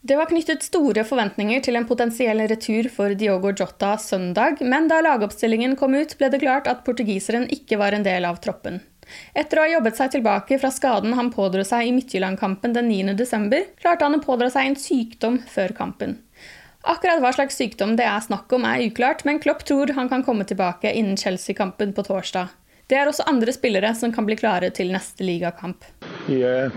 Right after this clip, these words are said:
Speaker 2: probably both. <laughs> Diogo was with us in the hotel, but overnight he got sick, so, um, that's, <laughs> he was in the squad today, but he got sick. I, I, I, I would think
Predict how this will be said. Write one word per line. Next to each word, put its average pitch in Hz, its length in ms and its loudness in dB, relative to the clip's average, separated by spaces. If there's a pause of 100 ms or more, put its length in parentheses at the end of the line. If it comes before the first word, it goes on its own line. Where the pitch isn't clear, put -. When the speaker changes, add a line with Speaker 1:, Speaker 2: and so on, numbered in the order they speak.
Speaker 2:
probably 127 260 0
both. 120 320 0
<laughs> - 1800 -4
Diogo 143 280 2
was 113 180 0
with 139 140 2
us 104 160 -2
in 107 80 2
the 101 60 2
hotel, 101 360 0
but 95 200 0
overnight 104 440 0
he 107 40 -4
got 104 200 0
sick, 107 260 -2
so, 87 320 0
um, 87 240 -2 (640)
that's, 104 240 -2
<laughs> 120 380 0
he 110 60 0
was 107 220 -2
in 113 60 0
the 98 60 -2
squad 110 300 -2
today, 90 280 0
but 90 240 -2
he 92 60 -2
got 92 180 -2
sick. 98 200 -2
I, 85 120 2
I, 90 160 0
I, 78 240 -2 (220)
I 80 120 -2
would - 400 -6
think 101 360 -2